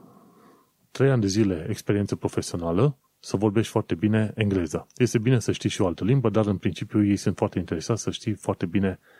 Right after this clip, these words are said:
engleza. Nu trebuie să ai, uh, permis de zbor, de pilot, ceva de genul ăsta. Dar, în schimb, trebuie să aibă un certificat medical eliberat de către un, uh,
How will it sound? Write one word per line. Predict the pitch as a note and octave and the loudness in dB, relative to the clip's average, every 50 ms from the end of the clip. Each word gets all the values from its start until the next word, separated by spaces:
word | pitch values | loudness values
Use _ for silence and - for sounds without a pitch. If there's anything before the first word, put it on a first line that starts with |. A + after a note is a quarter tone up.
| _ _ _ | _ _ _
engleza. | - G2+ G2 F#2+ F#2+ E2+ E2 F2 - - _ _ _ _ - - - - - - - - - - - - - - - - _ _ | -6 -2 0 0 0 0 -2 -4 -6 -8 _ _ _ _ -20 -20 -20 -20 -20 -20 -20 -20 -20 -20 -20 -20 -20 -20 -20 -20 _ _
Nu | - C#3+ D#3 | 0 0 2
trebuie | - C#3+ A#2 A2 | 2 2 2 2
să | G2+ - - | 2 2 2
ai, | A2 A#2 A#2+ A#2 A2+ | 2 4 4 4 4
uh, | A2+ A2+ A2+ G#2+ - - - - _ _ _ _ _ _ _ _ _ _ _ _ _ _ _ _ _ | 4 4 2 0 -2 -8 -18 -20 _ _ _ _ _ _ _ _ _ _ _ _ _ _ _ _ _
permis | - G#2+ G2 F2+ A2+ A#2+ A2+ - | -2 0 2 2 2 0 2 2
de | G#2 | 0
zbor, | G2 E2+ F2 G2 A2+ G#2 E2+ - | 0 0 0 0 2 2 2 0
de | E2 E2+ F2 E2+ | -2 -2 -2 -2
pilot, | - - G2 F#2+ G#2 F#2+ E2+ - - - - - - - - | -2 -2 0 2 2 0 0 -4 -10 -16 -16 -18 -20 -20 -10
ceva | - - F2 F2+ E2+ | -6 -2 0 0 0
de | F2 E2+ | 0 0
genul | E2 G2 E2 E2 D#2 D#2 | -2 -2 -2 -2 -4 -6
ăsta. | D#2+ D2+ - - F#2+ E2+ - - - _ _ _ _ _ _ _ | -6 -8 -6 -6 -6 -6 -6 -10 -20 _ _ _ _ _ _ _
Dar, | - G2+ F#2 G#2+ B2+ B2 | -6 0 2 2 4 4
în | C3+ A2+ | 4 2
schimb, | - - - - F2+ F#2 A2 C3 B2+ - - _ _ _ _ _ _ _ _ _ _ _ _ _ _ _ _ _ _ _ _ _ _ _ _ _ _ _ _ _ | 2 -2 -4 -2 0 0 0 0 -2 -4 -10 _ _ _ _ _ _ _ _ _ _ _ _ _ _ _ _ _ _ _ _ _ _ _ _ _ _ _ _ _
trebuie | - - G#2+ G#2 A#2 | -2 0 2 2 0
să | G#2+ - A2 | 0 2 0
aibă | G#2+ G2+ G2 | 0 2 2
un | G#2 G2+ F#2+ | 2 2 2
certificat | - G2+ - F#2+ - E2+ F2 G#2 F#2+ | 0 -2 -2 -4 -4 0 0 0 2
medical | F#2 F2 D#2 F2 D#2+ - - B2 D3 D#3+ C#3 - - _ _ _ _ _ _ _ _ _ _ _ _ _ _ _ _ _ _ _ _ _ _ _ _ _ _ _ _ _ | 0 -2 -4 -6 -4 0 2 4 4 2 0 -2 -8 _ _ _ _ _ _ _ _ _ _ _ _ _ _ _ _ _ _ _ _ _ _ _ _ _ _ _ _ _
eliberat | - G#2+ G#2+ A2+ F#2+ F2 E2 F2+ G#2+ A#2+ G#2+ | -2 0 2 2 0 0 0 0 2 2 2
de | F#2+ F#2+ | 0 0
către | - - G#2+ - - - A2 G#2+ | 0 0 -2 0 0 2 2 2
un, | G2+ F#2+ G2+ G#2 G2+ G2+ G2 F#2+ | 4 4 2 2 4 4 2 2
uh, | F#2+ F#2 F2+ F2+ F2+ E2+ | 2 2 2 2 0 -2